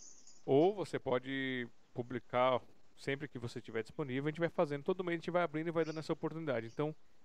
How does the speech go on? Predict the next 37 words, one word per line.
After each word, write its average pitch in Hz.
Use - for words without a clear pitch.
você 156
ajuda 131
o 127
nosso 127
projeto 151
e 156
ainda 151
tem 147
o 139
prazer 135
de 127
receber 113
uma 113
cópia, 107
é, 110
física, 165
um 120
pra 117
você, 147
e 170
ainda 151
tem 151
a 147
cópia 151
digital 135
pra 131
poder 127
ajudar 120
a 113
divulgar 113
seu -
nome, 113
seu 113
trabalho, 101
a 104
sua 113
arte. -